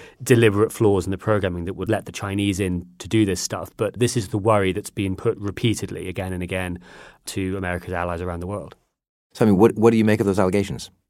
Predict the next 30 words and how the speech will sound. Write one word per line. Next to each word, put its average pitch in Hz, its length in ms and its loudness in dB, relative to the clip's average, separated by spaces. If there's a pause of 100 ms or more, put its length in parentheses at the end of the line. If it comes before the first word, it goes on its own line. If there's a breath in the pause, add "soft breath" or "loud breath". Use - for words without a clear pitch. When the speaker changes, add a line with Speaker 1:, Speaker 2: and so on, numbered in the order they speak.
(200)
Speaker 1:
Well, 160 140 8
I 180 60 8
think 254 200 0
it's 196 120 2
certainly 165 320 4
true 160 240 4
that 113 120 -2
China 131 360 2
has 107 400 -2
a 117 80 -12
track - 240 -4
record 113 360 0
of 98 140 -2
sort 110 140 -6
of 95 100 -10
pretty 120 220 2
aggressive 101 640 -2
electronic 104 500 -4
spying. 101 640 0
But 120 160 4
I 123 80 -2
think 170 180 4
what's 170 220 2
interesting 139 540 2
is 107 340 -2
the 110 160 0
reaction 117 480 0
that 104 80 -2
you've 107 180 -8
seen 101 460 0